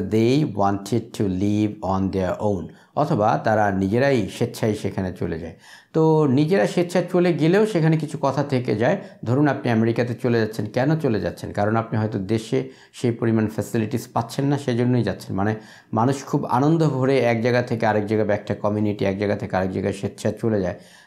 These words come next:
তা কিন্তু না। মানে সেখানে কোনো ফ্যাসিলিটিস না পাওয়ার কারণেই তারা সিদ্ধান্ত না-, নেয় যে তারা দেশ ছেড়ে চলে যাবে।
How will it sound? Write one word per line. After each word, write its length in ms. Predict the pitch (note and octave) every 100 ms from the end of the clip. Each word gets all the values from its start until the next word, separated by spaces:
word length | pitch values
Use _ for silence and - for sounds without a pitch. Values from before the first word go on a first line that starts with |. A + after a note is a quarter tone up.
| _
তা 160 | D3 E3+
কিন্তু 260 | G#3+ D#3+ F#2
না। 120 | D2+
মানে 260 | D#2 E2+ F#2
সেখানে 460 | - A#2 - C3+
কোনো 220 | C3+ B2+ B2
ফ্যাসিলিটিস 600 | A#2 - A#2+ A2+ A#2+ A#2+
না 260 | G2 G2 A#2
পাওয়ার 340 | - B2+ B2+
কারণেই 640 | B2+ A2+ C#3+ F#3 B2 F#3+ - - - -
তারা 240 | G#2 G#2 -
সিদ্ধান্ত 540 | - A#2+ B2+ D3+ D#3+
না-, 380 | G2+ G2+ F#2 F#2+
নেয় 300 | F2+ A2 F#3+ - - -
যে 140 | F2+
তারা 240 | F#2+ F#2 F2+
দেশ 360 | F#2 G#2+ -
ছেড়ে 160 | - A2
চলে 280 | - A2+ F2
যাবে। 240 | E2 E2+